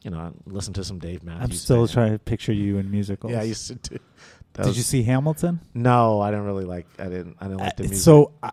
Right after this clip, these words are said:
Speaker 2: I, uh,
Speaker 1: It's
Speaker 2: a
Speaker 1: just
Speaker 2: friend
Speaker 1: like
Speaker 2: of
Speaker 1: Will
Speaker 2: mine
Speaker 1: Smith
Speaker 2: asked me
Speaker 1: rap.
Speaker 2: to go see it. I was like, "I can't. I don't wanna go
Speaker 1: No,
Speaker 2: see it." They're
Speaker 1: no.
Speaker 2: like, "Yeah, I'm, that's a free ticket." I'm like, "I don't know if I can
Speaker 1: No.
Speaker 2: sit through that."
Speaker 1: No, I didn't.
Speaker 2: But I heard it's the greatest thing in the world.
Speaker 1: Dude, no, it's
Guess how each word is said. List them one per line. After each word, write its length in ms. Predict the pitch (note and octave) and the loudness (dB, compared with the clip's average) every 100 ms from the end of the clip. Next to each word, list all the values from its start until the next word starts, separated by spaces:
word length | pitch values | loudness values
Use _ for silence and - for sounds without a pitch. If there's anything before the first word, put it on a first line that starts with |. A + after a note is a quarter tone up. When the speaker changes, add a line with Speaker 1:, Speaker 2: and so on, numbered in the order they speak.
| - | -4
Speaker 2:
I, 280 | C3 C#3 C3+ | 2 6 6
uh, 180 | B2+ | 6
Speaker 1:
It's 80 | A#2 | 4
Speaker 2:
a 40 | A2+ | 2
Speaker 1:
just 80 | A2+ | 6
Speaker 2:
friend 140 | C3 | 6
Speaker 1:
like 20 | |
Speaker 2:
of 40 | C#3 | 8
Speaker 1:
Will 60 | C3 | 8
Speaker 2:
mine 60 | |
Speaker 1:
Smith 100 | C3 B2+ | 6 4
Speaker 2:
asked 160 | B2 | 2
me 60 | F#2+ | 2
Speaker 1:
rap. 80 | B2 | 2
Speaker 2:
to 80 | |
go 160 | A#2+ A#2 | 4 4
see 200 | - A#2+ | 4 2
it. 60 | G#2+ | 2
I 60 | |
was 100 | G#2 | 2
like, 140 | G#2 - | -2 -10
"I 40 | |
can't. 340 | - - G2+ G#2 | -8 -4 -2 -2
I 20 | |
don't 80 | A2 | -2
wanna 180 | A2 A#2 | -2 -4
go 80 | A#2+ | -4
Speaker 1:
No, 60 | |
Speaker 2:
see 160 | A2+ A#2 | -2 -2
it." 20 | |
They're 100 | D3 | -2
Speaker 1:
no. 60 | D#3+ | -4
Speaker 2:
like, 80 | A#2+ | -4
"Yeah, 160 | A#2 | -6
I'm, 160 | B2+ C3+ | -6 -6
that's 260 | C3 C3 | -6 -6
a 60 | C3+ | -10
free 220 | - C#3 | -8 -6
ticket." 320 | B2 C#3 B2 | -4 -6 -4
I'm 100 | G#2+ | -6
like, 180 | A2 A2+ | -6 -10
"I 80 | A#2+ | -8
don't 220 | A#2+ B2 | -8 -6
know 140 | B2+ A#2+ | -4 -4
if 100 | B2 | -4
I 20 | B2 | -4
can 80 | B2+ | -4
Speaker 1:
No. 40 | |
Speaker 2:
sit 220 | G#2+ A2+ | -4 -6
through 160 | - G#2+ | -6 -6
that." 200 | G#2 C3 | -6 -10
Speaker 1:
No, 160 | B2+ C3 | -10 -10
I 120 | A#2+ | -10
didn't. 80 | A#2+ | -2
Speaker 2:
But 100 | B2+ | 2
I 80 | C3+ | 4
heard 220 | D#3+ E3+ | 6 6
it's 120 | E3 | 4
the 80 | D3 | 0
greatest 400 | B2+ C#3 C#3+ - | 2 4 2 2
thing 160 | C#3 B2+ | 0 2
in 80 | |
the 60 | B2+ | 2
world. 260 | C3+ D3+ - | 0 -2 -2
Speaker 1:
Dude, 300 | D#3+ D3+ A#2+ | -2 -2 -4
no, 480 | A#2+ B2 C#3 A#2+ G2 | -8 -6 -6 -8 -10
it's 180 | A2 - | -14 -10